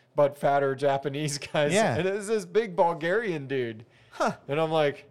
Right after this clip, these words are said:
Speaker 1: "That is one big mountain of a man."
Speaker 2: Yeah.
Speaker 1: <laughs> And he is winning.
Speaker 2: Yeah.
Speaker 1: <laughs> But I don't know. I didn't realize other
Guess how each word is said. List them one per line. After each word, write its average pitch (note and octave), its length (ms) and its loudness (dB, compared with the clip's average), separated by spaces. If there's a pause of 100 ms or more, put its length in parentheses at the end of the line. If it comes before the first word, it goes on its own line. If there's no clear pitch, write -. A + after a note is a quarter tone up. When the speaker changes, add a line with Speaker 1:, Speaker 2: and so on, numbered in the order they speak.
(600)
Speaker 1:
"That - 180 -12
is D3+ 200 -6
one D#3 280 0
big F#3 220 2
mountain G3 360 -2
of G#3 100 -2
a G#3+ 80 2
man." G#3+ 460 0
Speaker 2:
Yeah. E3 240 4
Speaker 1:
<laughs> E3 40 0
And D3+ 160 -2
he F3+ 160 -2
is A3+ 260 0
winning. G#3 380 0 (220)
Speaker 2:
Yeah. F3 280 4 (180)
Speaker 1:
<laughs> - 180 -20
But C#3+ 360 2 (400)
I C#3+ 60 2
don't A#3 120 4
know. A3+ 160 2
I C#3+ 100 2
didn't F#3+ 160 0
realize F#3 440 2
other D#3+ 400 0